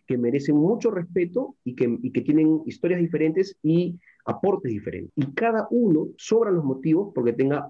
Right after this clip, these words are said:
una representación definida, no, no, no que nos invisibilicen en una etiqueta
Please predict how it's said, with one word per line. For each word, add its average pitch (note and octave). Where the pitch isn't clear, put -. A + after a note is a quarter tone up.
una D3+
representación A2+
definida, A2
no, D#3
no, D3
no D3+
que D#3+
nos C#3+
invisibilicen A#2
en A#2+
una C3
etiqueta C3